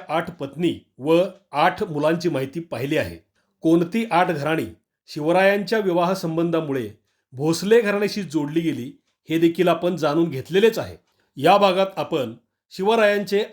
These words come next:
आठ सासरे कोण कोण होते, यामध्ये लढायात वीरगती पावलेले सासरे कोण होते, कोणकोणती सासरची घराणी शिवरायांच्या स्वराज्य कार्यात सामील होती, ही महत्त्वाची आणि दुर्मिळ माहिती जाणून घेऊया.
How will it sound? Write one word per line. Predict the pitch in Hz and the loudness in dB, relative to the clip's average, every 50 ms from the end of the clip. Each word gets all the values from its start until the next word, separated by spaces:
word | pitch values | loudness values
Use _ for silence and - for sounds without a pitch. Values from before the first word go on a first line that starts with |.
| _ | _
आठ | - 147 170 185 185 226 | -4 -2 -2 0 0 -2
सासरे | 214 - - 170 151 - 180 165 127 127 110 95 - _ _ _ _ _ | -2 -2 -2 -6 -4 -4 -4 -2 -2 -2 -4 -6 -10 _ _ _ _ _
कोण | - 185 226 247 | 2 4 4 4
कोण | 202 - 208 208 | 2 0 -2 0
होते, | 185 147 139 - 131 123 160 - _ _ _ _ _ _ _ _ _ _ | 0 -2 -6 -6 -10 -12 -12 -14 _ _ _ _ _ _ _ _ _ _
यामध्ये | 135 131 151 170 196 196 185 160 147 131 143 - _ _ _ _ - | -4 -2 0 2 2 2 2 2 0 -2 -4 -8 _ _ _ _ -8
लढायात | 139 143 - 165 180 202 214 226 240 240 240 | -2 0 2 4 4 4 4 4 2 0 -2
वीरगती | 240 196 190 208 214 214 202 196 - 214 | -6 -6 -4 -4 -2 -2 -2 -2 -2 -4
पावलेले | 208 170 190 180 175 175 185 180 185 180 | -8 -4 -2 -2 0 0 -2 -2 -2 -4
सासरे | 175 - 160 147 - 170 165 165 | -4 -4 -4 -4 -2 -2 -2 -2
कोण | 165 - _ - 202 214 220 | -2 -4 _ 2 4 4 4
होते, | 190 160 - 135 131 143 - _ _ _ _ _ _ _ | 4 0 -2 -6 -10 -10 -10 _ _ _ _ _ _ _
कोणकोणती | - 214 240 262 269 262 269 247 240 233 233 247 247 | 2 2 2 2 2 0 -2 -2 -2 -2 -2 -6 -6
सासरची | - - 196 185 180 214 208 196 - - 208 | -2 -2 -2 -2 0 -2 -2 -2 -4 -8 -8
घराणी | 156 139 143 151 170 165 113 95 - _ _ _ _ _ _ _ | -8 -6 -4 -2 -2 -2 -4 -8 -12 _ _ _ _ _ _ _
शिवरायांच्या | - - 151 160 185 202 208 208 220 220 220 214 233 226 | -8 -2 2 4 4 6 6 4 4 2 0 -2 -2 -4
स्वराज्य | 220 - 208 196 202 202 175 202 196 | -4 -2 -2 0 0 0 -2 -4 -4
कार्यात | 202 196 180 185 190 190 190 - | -2 -2 -2 0 -2 -4 -4 -4
सामील | - 170 160 185 208 185 | -2 -2 0 0 2 2
होती, | 175 165 - 143 127 139 139 - _ _ _ _ _ _ - | 2 0 0 -2 -6 -8 -8 -12 _ _ _ _ _ _ -6
ही | 175 190 | -4 -2
महत्त्वाची | 175 165 151 143 175 202 196 214 208 214 208 196 185 190 214 - - | -2 0 2 2 2 2 2 2 0 0 0 0 -4 -6 -6 -8 -8
आणि | - 160 170 175 | -4 -2 -2 -2
दुर्मिळ | 156 131 151 156 160 170 180 190 | -2 -2 -2 0 2 2 2 2
माहिती | 185 170 156 143 - 151 180 - - _ _ 131 | 2 2 0 0 -2 -6 -8 -8 -10 _ _ -6
जाणून | 123 151 165 175 180 175 | -2 0 2 2 2 0
घेऊया. | 156 139 120 104 | -2 -4 -6 -8